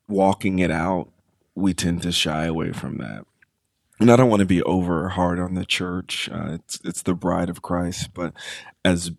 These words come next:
a part of the church and someone who's been blessed to be inside of the, the ministry part of it,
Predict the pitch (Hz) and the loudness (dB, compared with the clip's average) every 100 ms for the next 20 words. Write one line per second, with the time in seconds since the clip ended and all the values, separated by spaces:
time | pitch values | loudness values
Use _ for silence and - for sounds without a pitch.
0 | - - - - - 107 92 85 82 - | -8 -6 -6 -4 2 4 4 -2 -6 -6
1 | - 73 - - - - _ _ _ _ | -8 -8 -10 -14 -16 -20 _ _ _ _
2 | 87 90 98 92 90 87 82 90 87 87 | -2 0 4 4 4 0 -2 0 0 0
3 | 87 87 - 87 90 87 - 87 87 82 | 0 -2 -4 -2 -2 -2 -2 -2 -2 -4
4 | 80 78 - - 87 85 87 87 85 - | -6 -8 -10 -8 -4 0 0 0 -2 -4
5 | 82 82 - 85 80 80 80 | -4 -6 -6 -6 -6 -8 -10